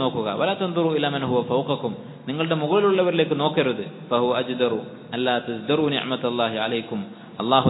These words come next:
നിങ്ങൾക്ക് ചെയ്തു തന്നിട്ടുള്ള നിഅമത്ത് നിങ്ങൾ നിസ്സാരമായി കാണാതിരിക്കാൻ അതാണ് ആവശ്യം. എപ്പോഴും മുകളിലുള്ളവരിലേക്ക് നോക്കിയാൽ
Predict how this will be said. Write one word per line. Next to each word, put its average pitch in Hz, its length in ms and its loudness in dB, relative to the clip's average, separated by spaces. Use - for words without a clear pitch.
നിങ്ങൾക്ക് 139 380 -2
ചെയ്തു 131 260 -2
തന്നിട്ടുള്ള 131 380 -4
നിഅമത്ത് 151 440 0
നിങ്ങൾ 151 160 0
നിസ്സാരമായി 175 520 2
കാണാതിരിക്കാൻ 151 680 -2
അതാണ് 143 240 6
ആവശ്യം. 110 320 -4
എപ്പോഴും 147 320 0
മുകളിലുള്ളവരിലേക്ക് 139 720 0
നോക്കിയാൽ 147 400 -4